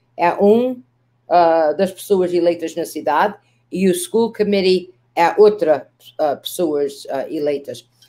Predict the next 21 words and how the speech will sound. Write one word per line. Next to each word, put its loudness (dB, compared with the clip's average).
Mas 4
o 0
que -4
eu 2
também 2
não 2
gostei, 0
e 2
eu 6
acho 0
que 2
não 0
é, 0
ah, 0
não 4
é 6
bom 0
usar 2
social 2
media -4
para 2